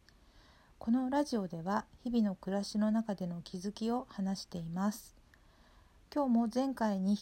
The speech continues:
き続き、今私が一番興味がある画家の杉田洋平さん、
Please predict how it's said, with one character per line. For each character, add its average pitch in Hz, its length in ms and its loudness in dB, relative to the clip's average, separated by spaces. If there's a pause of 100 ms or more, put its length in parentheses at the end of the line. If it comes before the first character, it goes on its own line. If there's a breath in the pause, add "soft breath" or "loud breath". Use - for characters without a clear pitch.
き 190 100 -10
続 180 260 -8
き、 214 300 -4 (380)
今 196 340 2
私 202 380 -4
が 214 160 0
一 - 240 -8
番 247 260 2
興 277 220 2
味 233 140 2
が 185 160 0
あ 180 60 -4
る 180 300 -4
画 196 140 -4
家 220 180 2
の 220 300 4 (100)
杉 226 300 -2
田 190 120 -6
洋 185 200 -2
平 190 180 -2
さ 185 220 -4
ん、 190 160 -8